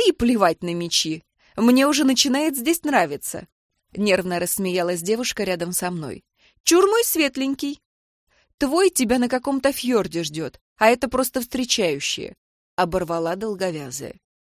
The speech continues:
«Ну так пока не замужем, могу я хоть глазки построить? Это не возбраняется на фьордах?» «Смотри, прирежет тебя варвар, будешь знать. Хотя светленький и правда красавчик.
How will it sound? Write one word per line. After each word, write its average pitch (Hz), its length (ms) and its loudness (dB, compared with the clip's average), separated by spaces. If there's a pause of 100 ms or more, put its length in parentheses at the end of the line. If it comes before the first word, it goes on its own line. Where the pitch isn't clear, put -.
(380)
«Ну 214 140 2
так 226 200 -2
пока 226 260 4
не 233 120 4
замужем, 247 460 4
могу 240 260 6
я 415 140 8
хоть 320 180 2
глазки 196 380 2
построить? 170 600 -2 (340)
Это 254 200 2
не 247 120 6
возбраняется 254 680 2
на 185 100 -2
фьордах?» 165 580 -8 (600)
«Смотри, 269 680 2 (220)
прирежет 277 600 4
тебя 202 300 4
варвар, 180 420 0 (140)
будешь 226 440 2
знать. 165 400 -6 (340)
Хотя 233 500 4
светленький 311 760 0
и - 160 -4
правда 190 380 -2
красавчик. - 720 -8